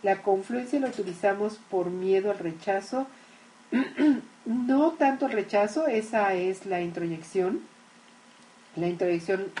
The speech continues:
"yo debo de" es el miedo al rechazo. Aquí la confluencia la utilizamos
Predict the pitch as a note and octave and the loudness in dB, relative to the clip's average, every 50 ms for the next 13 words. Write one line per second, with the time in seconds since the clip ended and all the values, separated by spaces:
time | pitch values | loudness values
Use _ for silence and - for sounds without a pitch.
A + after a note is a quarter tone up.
0 | - - E3 F3+ F3+ F3+ E3+ E3+ F3+ F3+ E3+ E3+ E3+ E3 D#3 D#3+ E3 F3 F#3+ A#3 | -8 -6 -2 0 0 0 2 2 0 0 2 2 0 0 0 0 0 2 2 2
1 | D4+ - - - - - - - - - - - - - - - E3+ F3 F3 E3+ | 0 -2 -10 -20 -20 -20 -20 -20 -20 -20 -20 -20 -20 -20 -10 -6 -4 -2 -2 -4
2 | - - G3 F3 E3 E3 E3 E3 E3 D#3+ D#3 D3+ D#3 D3 - D#3+ D#3+ D#3 - - | -4 -6 -6 -4 -4 -4 -4 -4 -4 -4 -4 -6 -8 -8 -6 -8 -8 -8 -10 -18
3 | - - - - - - - - - - - - F3+ F#3 F3+ F#3 - - A#3 A#3+ | -20 -20 -20 -20 -20 -20 -20 -20 -20 -20 -8 -2 -2 -2 -2 -2 -6 -8 -6 -2
4 | B3+ C#4+ D4 D4+ C4+ C4+ - G#3 F#3+ G3+ G#3 G#3 G3 G3+ G3 A#3+ A3 G#3+ G3 F#3 | 2 4 4 4 4 2 0 -2 -2 0 0 0 -2 0 0 -2 0 0 0 -2
5 | - F#3 F3 E3+ E3+ - F#3+ F#3 F#3+ G3 G3 G#3 - | -4 -6 -8 -6 -2 0 -2 0 0 -2 -6 -6 -8